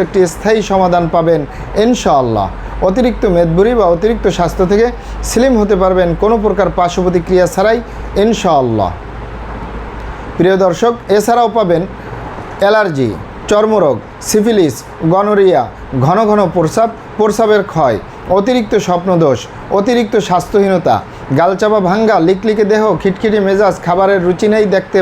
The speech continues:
ভালো দেখা যায় না, হাড্ডিগুলা বের হয়ে রয়েছে, স্থায়ীভাবে সুস্বাস্থ্যবান হতে পারবেন কোনো প্রকার পার্শ্ব প্রতিক্রিয়া ছাড়াই, ইনশাআল্লাহ। মা বোনদের সতিকা, সাদাস্রাব, অনিয়মিত মাসিক, বন্ধ্যত্বজনিত সমস্যা, জরায়ু দুর্বলতার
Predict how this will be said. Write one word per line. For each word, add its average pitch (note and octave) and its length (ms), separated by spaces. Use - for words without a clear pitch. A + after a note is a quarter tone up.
ভালো E3 160
দেখা D#3+ 280
যায় D3 180
না, G#2 60
হাড্ডিগুলা A3+ 560
বের F#3+ 200
হয়ে F3 180
রয়েছে, C#3 280
স্থায়ীভাবে A#3+ 640
সুস্বাস্থ্যবান G3+ 680
হতে F#3+ 240
পারবেন F3+ 320
কোনো G#3+ 260
প্রকার G#3 340
পার্শ্ব F#3 280
প্রতিক্রিয়া F3 420
ছাড়াই, F#3+ 320
ইনশাআল্লাহ। B2+ 680
মা D#3 220
বোনদের A3 360
সতিকা, F#3+ 400
সাদাস্রাব, F#3 540
অনিয়মিত A3+ 420
মাসিক, E3 320
বন্ধ্যত্বজনিত G3 680
সমস্যা, E3 360
জরায়ু A3 360
দুর্বলতার G3 520